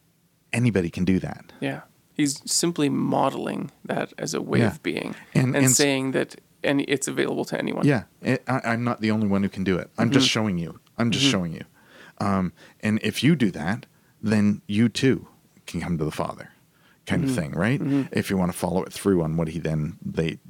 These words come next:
Speaker 1: John then has him say.
Speaker 2: Yeah.
Speaker 1: Um, but, but even so, um, again, I think it's more about, um,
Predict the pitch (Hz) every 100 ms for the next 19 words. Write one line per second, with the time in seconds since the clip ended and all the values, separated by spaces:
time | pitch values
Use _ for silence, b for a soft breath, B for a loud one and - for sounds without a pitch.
0 | - - 85 82 80 80 78 - 95 -
1 | 104 - - - B B B B - -
2 | 104 98 92 120 _ _ _ _ _ -
3 | 104 113 - B B - 147 156 135 147
4 | 135 95 - b _ _ - 104 98 95
5 | - _ 110 135 131 92 92 - - 104
6 | 120 113 104 104 110 101 98 90 107 -
7 | - _ _ 92 90 87 82 80